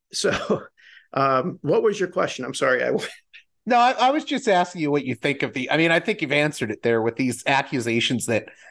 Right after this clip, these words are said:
Speaker 2: any talk of, uh, you know, Azeri persecution of the Armenians is just, uh, Armenian lobby talking points is ridiculous.
Speaker 1: Yeah.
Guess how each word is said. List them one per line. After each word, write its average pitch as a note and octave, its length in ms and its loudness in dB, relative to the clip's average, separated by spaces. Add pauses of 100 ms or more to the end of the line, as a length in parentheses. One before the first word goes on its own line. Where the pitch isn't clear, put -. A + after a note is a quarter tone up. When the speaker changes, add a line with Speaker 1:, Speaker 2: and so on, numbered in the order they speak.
(240)
Speaker 2:
any E3+ 300 2
talk C#3+ 460 2
of, A#2 320 0 (140)
uh, G#2+ 420 0 (600)
you C3+ 80 2
know, B2 120 4 (120)
Azeri C#3+ 480 2
persecution B2+ 600 -2
of A2 80 0
the A#2+ 100 2
Armenians A#2+ 520 0
is A2 140 -2
just, - 340 0
uh, A2 280 2 (680)
Armenian C#3 560 0
lobby A#2+ 400 0
talking A2+ 480 -2
points G#2+ 340 -8
is G2+ 140 -6
ridiculous. G2+ 720 -2 (800)
Speaker 1:
Yeah. F3 140 0